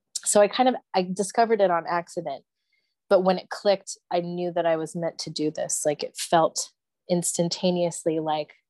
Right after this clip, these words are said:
I was given this gift of something that I was meant to, to bring into the world. And so I started practicing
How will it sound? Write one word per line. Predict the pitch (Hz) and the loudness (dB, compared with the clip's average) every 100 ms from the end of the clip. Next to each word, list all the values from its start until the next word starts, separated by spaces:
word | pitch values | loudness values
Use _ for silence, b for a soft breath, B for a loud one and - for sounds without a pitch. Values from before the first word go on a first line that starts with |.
| _ - | _ 0
I | 180 | 4
was | 175 165 | 4 2
given | 165 170 165 | 0 -2 -2
this | 151 - - | -6 -10 -6
gift | 143 143 - | -6 -6 -6
of | 151 | -6
something | - 160 156 156 156 | -2 -2 0 0 0
that | 147 | 2
I | 147 | 2
was | 151 165 | 0 -4
meant | 160 - | -6 -6
to, | - - - _ _ _ _ - | -8 -8 -10 _ _ _ _ -2
to | |
bring | 190 180 170 | 2 4 2
into | 165 160 | -2 -2
the | 156 | -2
world. | 151 147 147 156 - _ _ _ _ _ _ - | 2 4 2 0 -6 _ _ _ _ _ _ -2
And | 202 208 | 0 2
so | - 202 190 | 2 4 4
I | 190 | 4
started | - 190 185 185 | 0 -4 -4 -8
practicing | - 170 160 - - 196 214 285 | -6 -6 -6 -10 -6 -4 -4 -4